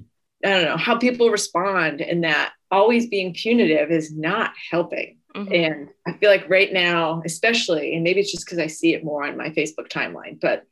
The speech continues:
Speaker 1: like, people are a little bit more heated and contentious about it, and feel like, "Oh my gosh, we're being so soft and everybody's a snowflake these days." And it's
Speaker 2: Yeah.
Speaker 1: like,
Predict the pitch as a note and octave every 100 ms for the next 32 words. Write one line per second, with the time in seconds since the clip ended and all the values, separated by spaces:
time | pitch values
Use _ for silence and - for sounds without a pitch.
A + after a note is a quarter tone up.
0 | _ _ - E3 D#3+ G#3+ A#3 G#3 F3+ F#3
1 | F3+ F3 D#3+ D#3+ F#3+ G#3+ G3+ - - D#3
2 | D3+ - D#3+ F3 F#3 F#3+ D#3+ D3 C#3+ C3+
3 | C3 - - D3 _ _ _ _ _ _
4 | _ - E3 D3 - G3 F#3 F3 F#3 F3+
5 | E3+ E3+ E3+ E3 - F#3+ - E3 F3+ F3+
6 | D#3 D3+ F#3 E3+ E3+ D#3 D3+ G3+ G3+ -
7 | D#3+ D#3 D3+ D3+ C#3+ C#3+ C#3+ D#3 G3+ F3+
8 | E3+ -